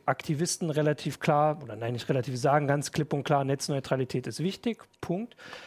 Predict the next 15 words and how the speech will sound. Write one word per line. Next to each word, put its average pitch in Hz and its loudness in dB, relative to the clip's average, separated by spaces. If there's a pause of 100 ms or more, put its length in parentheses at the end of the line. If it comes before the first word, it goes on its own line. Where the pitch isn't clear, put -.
(340)
Aber 147 0
das 151 0
ist 147 -4
ja 156 2
eben 151 -2
nicht 156 -2
so 151 -2
einfach. 151 0
Also 131 -4
wenn 127 -2
wir 156 2
jetzt 165 -2
hier 180 0
schon 170 -2
als 143 -2